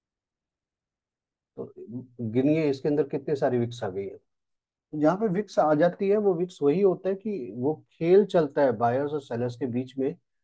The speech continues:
ऊपर जाना है। ये देखिए, pin point rejection हुआ है, एक candle थी, चलो ठीक है। कई बार यहाँ पे देखिए,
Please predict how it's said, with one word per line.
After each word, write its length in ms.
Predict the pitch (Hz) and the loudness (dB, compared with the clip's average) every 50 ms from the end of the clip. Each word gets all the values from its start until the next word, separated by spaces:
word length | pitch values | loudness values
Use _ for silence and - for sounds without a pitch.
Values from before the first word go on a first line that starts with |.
| _ _ _ _ _ - | _ _ _ _ _ -6
ऊपर 260 | 131 131 170 165 151 | -4 0 2 2 4
जाना 200 | 160 156 147 156 | 4 2 2 0
है। 340 | 160 165 151 - - 113 139 | -2 -4 -6 -12 -10 -8 -6
ये 60 | 160 | -4
देखिए, 260 | 160 160 - - 156 | -4 -4 -4 -6 -8
pin 260 | - - 170 170 160 | -4 -2 -2 0 0
point 260 | - 175 165 165 156 | 0 0 0 0 0
rejection 360 | 151 135 131 123 123 - 139 117 | 0 0 0 -2 -2 -2 -4 -4
हुआ 160 | 110 110 110 | -2 -4 -4
है, 60 | 101 | -6
एक 440 | - - - 156 170 185 180 - _ - | -8 -8 0 2 4 4 4 2 _ 0
candle 280 | 160 151 151 165 165 | 0 0 0 -2 -6
थी, 300 | - - 175 170 127 101 - _ _ _ | -6 -4 -4 -4 -4 -4 -8 _ _ _
चलो 160 | - 131 131 | -4 -2 -2
ठीक 300 | 127 127 151 156 143 - | -2 -4 -6 -6 -6 -6
है। 140 | 139 120 - _ _ _ _ _ _ _ _ _ _ - | -8 -10 -10 _ _ _ _ _ _ _ _ _ _ 2
कई 100 | 143 143 | 4 4
बार 160 | 143 160 156 | 6 6 4
यहाँ 220 | 143 143 139 151 156 | 4 4 4 4 2
पे 100 | - 165 | 2 2
देखिए, 480 | 143 139 123 123 - 127 123 120 120 | 2 2 0 0 -4 -10 -10 -10 -14